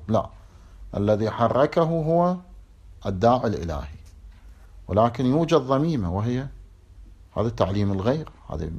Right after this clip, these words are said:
موجودة الضميمة، وقلنا لم يأتي بها قرب إلى الله. هذه الضميمة تؤثر على الصلاة أو لا تؤثر؟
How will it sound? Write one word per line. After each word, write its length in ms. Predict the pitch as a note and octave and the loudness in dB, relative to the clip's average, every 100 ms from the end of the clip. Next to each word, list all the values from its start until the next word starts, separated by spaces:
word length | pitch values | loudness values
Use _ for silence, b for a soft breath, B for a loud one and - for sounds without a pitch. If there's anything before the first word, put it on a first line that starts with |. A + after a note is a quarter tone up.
| - - | -10 -10
موجودة 540 | F2+ E2+ E2+ G2+ D#3 | -4 -2 -2 0 0
الضميمة، 440 | D#3+ D#3+ D3+ B2+ G#2+ - b b b b b - | -2 -2 -4 -4 -6 -12 b b b b b -16
وقلنا 300 | - - G#2+ | -8 -2 2
لم 280 | B2 C3+ C#3+ | 4 4 4
يأتي 280 | C3+ A#2 A#2+ | 2 0 -2
بها 260 | A#2 B2+ C3 | -2 0 0
قرب 320 | B2 A2+ F#2 | 2 0 0
إلى 200 | F2 D#2+ | -2 -4
الله. 220 | D2 C2+ - - - - b b b b b b - - - | -6 -12 -16 -20 -20 -20 b b b b b b -20 -20 -2
هذه 460 | C3 D#3+ D#3+ C#3+ C3 | 4 4 4 2 -2
الضميمة 500 | G#2+ A2+ B2 B2 G2+ | 2 2 2 0 -2
تؤثر 600 | - G2 C3 - C#3+ - | 0 2 2 0 -2 2
على 160 | C3 | 0
الصلاة 640 | C#3 - C#3+ C#3 C#3+ D3 A#2 | 0 0 0 2 0 -2 -2
أو 140 | G#2 | 0
لا 160 | G2 F2 | 2 0
تؤثر؟ 600 | F2 D2+ F2+ - E2 | -2 -6 -6 -6 -6